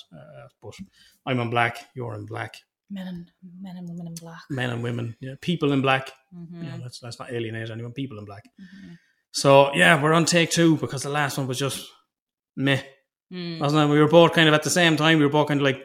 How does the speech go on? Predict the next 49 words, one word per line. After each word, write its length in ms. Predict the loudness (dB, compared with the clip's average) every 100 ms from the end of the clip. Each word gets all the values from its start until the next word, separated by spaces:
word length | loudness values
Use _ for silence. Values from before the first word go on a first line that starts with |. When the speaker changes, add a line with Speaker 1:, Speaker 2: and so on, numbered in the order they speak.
| -20 _ _ _ _ _ _
Speaker 1:
"This 160 | -14 -8
Speaker 2:
We're 60 |
Speaker 1:
is 80 | -6
Speaker 2:
still 180 | -2 -2
a 60 | 0
bit 80 |
Speaker 1:
not 60 | 0
Speaker 2:
like 160 | 2 2
Speaker 1:
right." 60 |
Speaker 2:
that. 240 | 0 0 0
Speaker 1:
Yeah. 160 | 2
Speaker 2:
We 40 | 4
are. 260 | 4 2 -2
We're 60 | -6
still, 180 | -6
I 100 | -6
think 160 | -4 -8
it's 100 | -10
the 60 | -8
weather. 300 | -8 -6 -8
It's 140 | -10
two 220 | -6 -4
weeks 240 | -4 -8 -12
of 200 | -14 -12
non-stop 640 | -10 -8 -8 -10 -10 -10
rain 280 | -10 -8 -2
Speaker 1:
Yeah, 480 | 0 0 0 -2 -6
Speaker 2:
and 100 | -12
Speaker 1:
yeah. 340 | -12 -10 -12 -10
Speaker 2:
no 320 | -10 -6 -6
energy 340 | -8 -10 -14
with 160 | -16 -14
that. 280 | -14 -14 -14
So, 220 | -12 -10
Speaker 1:
Yeah. 100 | -10
Speaker 2:
and 80 | -10 -10
it's 100 | -8
dark 360 | -6 -6 -8 -18
at 80 | -18
a 40 |
certain 320 | -14 -14 -16
time. 520 | -20 -14 -10 -8 -10 -12
There's 200 | -18 -18
no 140 | -14
Speaker 1:
Yeah. 140 | -12 -12
Speaker 2:
real 180 | -14
sunlight. 380 | -14 -16 -16 -12
Speaker 1:
Pitch 260 | -10 -10 -12
black, 240 | -14 -14